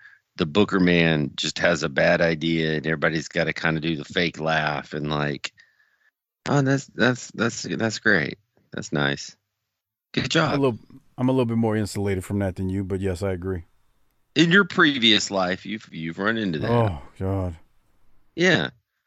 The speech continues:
Speaker 1: And I feel like they did that with Herd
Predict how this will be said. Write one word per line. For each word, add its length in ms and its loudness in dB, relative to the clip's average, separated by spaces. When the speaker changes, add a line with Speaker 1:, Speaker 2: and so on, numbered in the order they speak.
Speaker 1:
And 480 4
I 100 2
feel 380 -2
like 480 -2
they 240 2
did 320 0
that 340 0
with 160 -12
Herd 680 -6